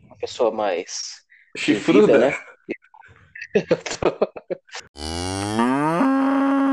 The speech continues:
Speaker 2: Então, então, bora falar, cara, bora falar.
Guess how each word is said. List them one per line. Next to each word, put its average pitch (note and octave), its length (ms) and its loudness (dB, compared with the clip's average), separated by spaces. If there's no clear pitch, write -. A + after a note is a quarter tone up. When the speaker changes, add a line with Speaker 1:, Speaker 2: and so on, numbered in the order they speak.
Speaker 2:
Então, D4 340 -4
então, - 300 -2
bora G#2+ 220 2
falar, - 340 -2
cara, - 260 -8
bora G2+ 320 -4
falar. A#2+ 460 -6